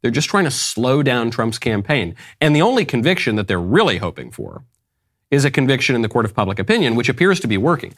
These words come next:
There's a C N N poll, so take it with a grain of salt, that shows that sixty percent of Americans support Trump's indictment. Ninety-four percent of Democrats, of course, sixty-two percent of independents,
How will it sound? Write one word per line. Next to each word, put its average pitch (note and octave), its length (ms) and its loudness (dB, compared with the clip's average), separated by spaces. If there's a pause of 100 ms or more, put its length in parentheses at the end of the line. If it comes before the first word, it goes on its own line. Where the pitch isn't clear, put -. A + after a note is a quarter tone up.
(180)
There's B2 160 2
a A#2 60 -2
C F3 240 2
N F3+ 100 2
N F3 180 2
poll, G2+ 320 -2
so A#2 120 -4
take A2+ 220 0
it - 20 0
with G#2 140 0
a F#2+ 40 -2
grain G2+ 220 0
of F#2 80 -4
salt, C3+ 320 0 (240)
that C3 100 2
shows C3 280 2
that A#2+ 100 -2
sixty - 420 -2
percent G#3 320 0
of D#3+ 60 0
Americans B2+ 680 0 (260)
support - 600 0
Trump's A#2+ 320 -2
indictment. C3 480 0 (1160)
Ninety-four C3+ 400 2
percent G#2+ 260 -2
of F#2 60 -2
Democrats, C#3 540 0
of F#2+ 80 -10
course, G2 360 -2 (840)
sixty-two C#3 560 0
percent A#2+ 360 -2
of G2 200 -4
independents, D3+ 680 -2